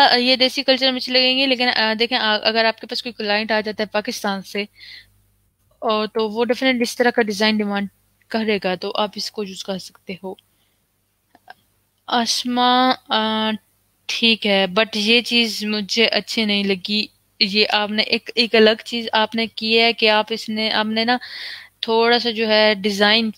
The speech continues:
fonts का design change किया, वो जो आपने I think shadow use किया है जहाँ तक मुझे लग रहा है, पर इसमें color जो है ना mix हो रहा है इसके साथ। आप color prominent करो। मैं एक चीज़ बार बार कह रही हूँ, names का color prominent होना चाहिए।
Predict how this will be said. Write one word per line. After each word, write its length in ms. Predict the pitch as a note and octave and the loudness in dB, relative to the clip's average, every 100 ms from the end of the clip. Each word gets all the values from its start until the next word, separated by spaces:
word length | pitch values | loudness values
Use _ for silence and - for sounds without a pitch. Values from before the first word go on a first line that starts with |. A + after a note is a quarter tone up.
| - | -8
fonts 320 | A3+ A#3 - | -4 -4 -4
का 120 | - G#3+ | -6 -4
design 400 | G#3+ G3 G3+ A#3 | -2 2 2 0
change 260 | A3+ A3 - | -2 -2 0
किया, 140 | G#3+ | 0
वो 100 | G#3 | 0
जो 140 | G#3 | 0
आपने 300 | G#3+ G#3+ A3 A3 | 0 0 0 0
I 120 | G#3+ | -2
think 200 | B3 A#3 | -4 -6
shadow 360 | - G#3+ G#3 A3+ | 0 0 2 0
use 280 | G#3+ G#3 - - | -2 -6 -8 -6
किया 200 | G3 G3 | -4 -2
है 280 | G3 F3+ - - | -2 -2 -4 -10
जहाँ 180 | G3+ G3 | -8 -6
तक 120 | F#3+ | -4
मुझे 220 | G3+ F#3+ | -4 -4
लग 180 | F#3 F3+ | -4 -4
रहा 140 | F3+ | -6
है, 60 | F#3 - - - - | -8 -12 -18 -18 -4
पर 80 | B3 | -2
इसमें 300 | B3 C4+ C4 - - | 0 0 -2 0 2
color 280 | B3+ C#4 | 6 6
जो 120 | C4+ C4+ | 4 4
है 80 | A#3 | 4
ना 100 | A#3 | 2
mix 380 | A3+ A3 - | 0 -2 -6
हो 100 | G3 | -4
रहा 100 | F#3+ | -4
है 40 | F#3 | -4
इसके 200 | - F#3 | -6 -10
साथ। 200 | F#3+ F#3 - _ - | -8 -8 -10 _ -4
आप 220 | A#3 - _ | -2 -2 _
color 240 | C4+ C#4+ C#4+ | 2 4 4
prominent 480 | - A3 G#3 G3+ G3 | 2 -2 0 -2 -4
करो। 160 | G#3 G3+ | -8 -4
मैं 300 | A3 B3 B3 | 2 2 2
एक 220 | B3 B3 | 0 -2
चीज़ 180 | B3+ A3+ | -8 -8
बार 300 | G3 G#3+ A#3 | 0 2 4
बार 200 | B3 B3 | 2 0
कह 140 | A#3+ | 0
रही 80 | A#3 | 0
हूँ, 100 | B3 | -2
names 460 | A3+ A3 C#4 F4 - | 0 2 2 0 0
का 120 | F4 | 0
color 280 | D#4+ D4+ D4 | 0 2 4
prominent 500 | - B3 B3 A#3+ A3 | 4 2 4 2 2
होना 160 | G3+ | -2
चाहिए। 320 | F#3+ F#3+ F#3 | -2 -4 -4